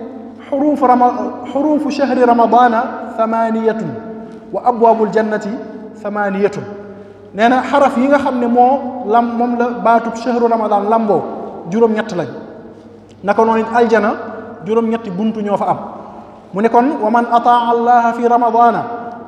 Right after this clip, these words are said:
fala tughlaqu lahu abwaabul janna." Képp koo xam ne topp na Yàlla ci weeru koor,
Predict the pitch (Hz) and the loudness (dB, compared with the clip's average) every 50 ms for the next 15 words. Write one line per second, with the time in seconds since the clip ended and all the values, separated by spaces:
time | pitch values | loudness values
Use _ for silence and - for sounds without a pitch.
0 | - - 202 202 208 214 214 208 - 240 233 214 202 208 214 226 - 214 220 220 | -6 -4 -2 -2 0 -2 -2 -4 -2 -2 -2 0 2 4 4 2 4 2 0 2
1 | 220 196 196 214 208 208 208 175 196 196 190 180 180 170 151 180 170 147 131 123 | 2 2 0 0 0 -2 -4 -2 0 -2 -2 -2 -4 -4 -4 -4 -4 -4 -8 -12
2 | - - - - - - - - - - - - - 262 262 254 247 262 240 240 | -14 -16 -18 -18 -18 -18 -20 -20 -20 -20 -16 -8 -4 -4 -2 0 2 4 4 4
3 | 254 247 240 233 240 254 247 240 - 240 247 240 240 240 240 240 233 240 240 233 | 2 0 -2 -2 0 -2 -2 0 -2 -2 2 2 2 4 2 0 0 -2 0 0
4 | 240 240 240 226 240 233 214 170 | 2 2 2 4 4 4 4 4